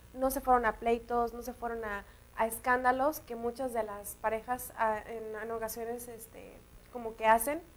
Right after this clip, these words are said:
Entonces siempre se manejaron como que te deseo lo mejor, que seas muy feliz.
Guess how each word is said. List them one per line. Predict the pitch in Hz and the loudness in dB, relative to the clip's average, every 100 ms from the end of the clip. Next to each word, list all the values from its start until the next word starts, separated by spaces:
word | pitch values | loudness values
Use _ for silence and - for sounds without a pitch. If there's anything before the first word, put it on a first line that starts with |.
| - - - - | -20 -20 -20 -4
Entonces | 247 240 247 247 254 | 0 2 2 2 0
siempre | 254 262 254 269 | -2 -2 -2 -4
se | 269 | -6
manejaron | 226 220 214 233 240 | -8 -6 4 4 4
como | 240 220 214 | -2 -10 -14
que | - 220 214 208 - - | -12 -10 -10 -14 -20 -4
te | 240 | 2
deseo | 233 254 262 | 2 6 8
lo | 254 | 8
mejor, | 226 214 262 285 294 | 4 4 10 10 10
que | 247 | 2
seas | 233 233 | -2 -2
muy | 233 240 | -2 -10
feliz. | 226 220 226 294 349 | -8 -8 -4 -4 -4